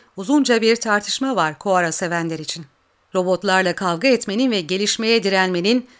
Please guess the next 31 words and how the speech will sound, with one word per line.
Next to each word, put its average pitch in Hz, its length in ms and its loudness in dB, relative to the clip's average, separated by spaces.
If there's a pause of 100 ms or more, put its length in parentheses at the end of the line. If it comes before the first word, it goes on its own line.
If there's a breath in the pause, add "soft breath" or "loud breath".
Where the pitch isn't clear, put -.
(120 loud breath)
pek - 280 -4
de 202 140 2
işe 202 180 0
yarayacak 208 580 0
bir 180 140 -4
pozisyon 190 680 -4
olmadığı 208 680 0
aşikar. 165 760 -4 (540)
Şu - 160 -4
kesin 339 400 0
ki 214 340 -4 (160)
eğitim 240 360 0
sisteminin 254 560 0
ortaya 233 460 0
koyamadığı 214 720 -2
yenilikçi 214 540 -4
iş 294 240 -4
gücü 247 220 -2
üretimi 196 540 -4 (300 soft breath)
robotlardan 214 720 0
daha 196 260 -2
büyük 247 300 -2
bir 208 140 -2
problem. 156 460 -4 (500)
Bu 190 120 -6
hem 214 220 0
küresel 226 440 0
anlamda 208 400 0
kalkınmışlık 196 800 -4
ve 254 80 2
ilerlemişliğin 214 800 -2